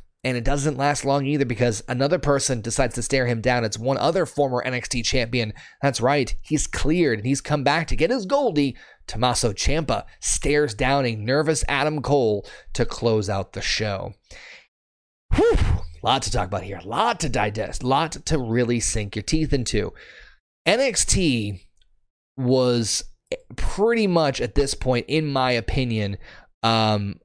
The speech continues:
a takeover. It really was not a normal N X T, I think, by any of the stretch of the imagination. We had three major championships defended. Literally every single match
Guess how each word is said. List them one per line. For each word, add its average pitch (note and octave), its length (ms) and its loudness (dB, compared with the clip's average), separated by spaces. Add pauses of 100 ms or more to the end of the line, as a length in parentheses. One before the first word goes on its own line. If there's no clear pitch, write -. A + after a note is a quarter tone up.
(120)
a B3 80 2
takeover. F#2 680 0
It B2 200 -2
really G3 420 2
was D3 260 2
not A#2+ 360 0
a B2 100 -4
normal A2+ 500 -2
N A2 140 -4
X G2+ 180 -4
T, G#2 280 -2
I G2 80 -2
think, G2+ 220 -2
by G#2 140 0
any A#2 280 -2
of G#2+ 40 0
the G2 60 -2
stretch - 220 -2
of - 60 -6
the G#2 40 -4
imagination. G2 500 -4
We A2 100 0
had G2 80 -2
three G3+ 360 -2
major E3 320 2
championships A#2 580 -2
defended. G2+ 520 -6 (720)
Literally D#3 800 0 (400)
every C#3+ 560 -2
single G3 600 2
match C3+ 600 -6